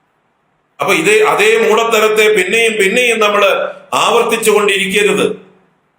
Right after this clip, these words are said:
നമ്മുടെ ഉള്ളിൽ നിന്ന് അങ്ങനെയുള്ള ചിന്തകളൊക്കെ ഉണ്ടെങ്കിൽ കഴുകി കളയണം. കർണനെയും ദുര്യോധനനെയും ന്യായീകരിക്കുന്ന ഒരു പ്രവൃത്തിയും ഒരു വാക്കും നമ്മുടെ ഭാഗത്തുനിന്ന് വരരുത്. അല്പം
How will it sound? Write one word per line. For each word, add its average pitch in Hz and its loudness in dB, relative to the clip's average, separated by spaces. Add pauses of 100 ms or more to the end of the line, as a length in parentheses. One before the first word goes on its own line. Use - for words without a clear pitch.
(300)
നമ്മുടെ 190 0
ഉള്ളിൽ 214 2
നിന്ന് 214 2
അങ്ങനെയുള്ള 214 0
ചിന്തകളൊക്കെ 214 0
ഉണ്ടെങ്കിൽ 208 0
കഴുകി 196 -2
കളയണം. 208 -2 (1160)
കർണനെയും 208 -2
ദുര്യോധനനെയും 214 2
ന്യായീകരിക്കുന്ന 214 0
ഒരു 196 4
പ്രവൃത്തിയും 214 2 (680)
ഒരു 190 0
വാക്കും 240 2
നമ്മുടെ 208 0
ഭാഗത്തുനിന്ന് 190 0
വരരുത്. 170 0 (2750)
അല്പം 214 0